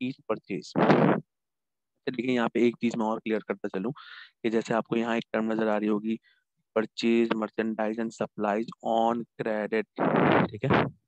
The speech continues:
देखिए, credit का, का जो word है ना, ये बहुत वर्सेटाइल है,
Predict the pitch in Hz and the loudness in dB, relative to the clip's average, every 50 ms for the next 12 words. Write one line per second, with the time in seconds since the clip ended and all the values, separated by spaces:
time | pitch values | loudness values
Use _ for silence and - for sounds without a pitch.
0 | _ _ _ _ _ _ _ _ - 117 127 151 131 _ _ - 123 113 110 120 | _ _ _ _ _ _ _ _ -2 0 0 0 -2 _ _ -2 0 0 2 2
1 | 139 147 - _ - 156 156 147 - - 131 127 131 107 104 107 107 120 127 123 | 2 0 0 _ 2 2 2 2 2 -2 -2 0 0 -2 2 2 2 4 2 2
2 | 127 139 151 147 - - - 123 120 - 107 101 - - 98 - 101 95 92 - | 0 0 0 0 0 0 -2 -2 -2 0 -4 -4 -4 -8 -14 -8 -6 -6 -6 -6
3 | - - | -8 -12